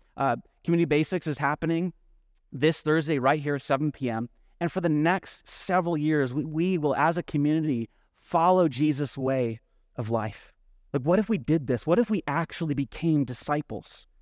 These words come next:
right? Because I believe the world does not meet, need more people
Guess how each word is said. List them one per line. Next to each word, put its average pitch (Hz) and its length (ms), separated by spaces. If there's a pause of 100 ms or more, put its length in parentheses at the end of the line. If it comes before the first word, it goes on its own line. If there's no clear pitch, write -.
(260)
right? 175 260
Because 170 300
I 190 200
believe 180 420
the 151 80
world 170 360
does 160 220
not 160 240
meet, 180 260
need 160 240
more 151 220
people 151 420